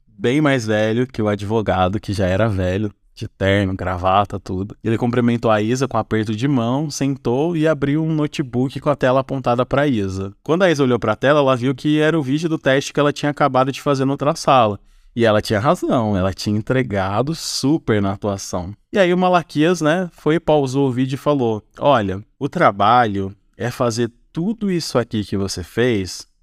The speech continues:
aqui." E trocou por um vídeo que mostrava um salão enorme,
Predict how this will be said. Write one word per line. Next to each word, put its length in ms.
aqui." 520
E 100
trocou 320
por 140
um 80
vídeo 460
que 160
mostrava 460
um 60
salão 400
enorme, 880